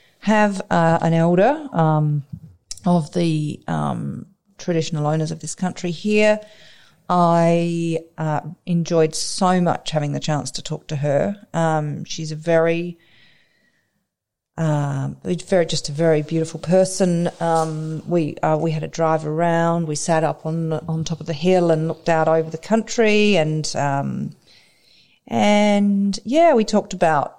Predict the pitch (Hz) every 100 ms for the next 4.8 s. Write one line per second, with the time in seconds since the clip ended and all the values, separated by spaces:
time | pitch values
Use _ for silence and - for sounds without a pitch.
0 | 185 185 - 170 165 170 175 - 175 165
1 | _ _ 190 - 196 196 190 _ 202 196
2 | 185 175 175 175 175 175 175 180 165 160
3 | 160 160 156 - _ _ _ 180 202 202
4 | 180 196 202 202 208 240 254